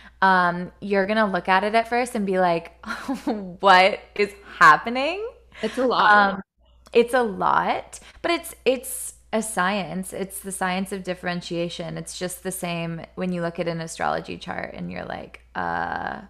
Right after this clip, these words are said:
Speaker 1: <laughs> what's happening?"
Speaker 2: Where the
Speaker 1: So
Speaker 2: fuck
Speaker 1: it
Speaker 2: did
Speaker 1: is
Speaker 2: I
Speaker 1: best
Speaker 2: start?
Speaker 1: to have somebody who can, like, you know, guide you through it, a reader, somebody who knows what,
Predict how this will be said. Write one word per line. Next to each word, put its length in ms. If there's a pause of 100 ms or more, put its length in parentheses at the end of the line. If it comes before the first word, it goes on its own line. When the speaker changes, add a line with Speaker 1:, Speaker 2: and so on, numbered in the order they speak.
(200)
Speaker 1:
<laughs> 800
what's 600
happening?" 680
Speaker 2:
Where 220
the 80
Speaker 1:
So 140
Speaker 2:
fuck 80
Speaker 1:
it 40
Speaker 2:
did 220
Speaker 1:
is 160
Speaker 2:
I 140
Speaker 1:
best 240
Speaker 2:
start? 160
Speaker 1:
to 120
have 200
somebody 500
who 180
can, 220
like, 320
you 80
know, 180
guide 280
you 100
through 220
it, 120
a 100
reader, 500
somebody 320
who 80
knows 200
what, 240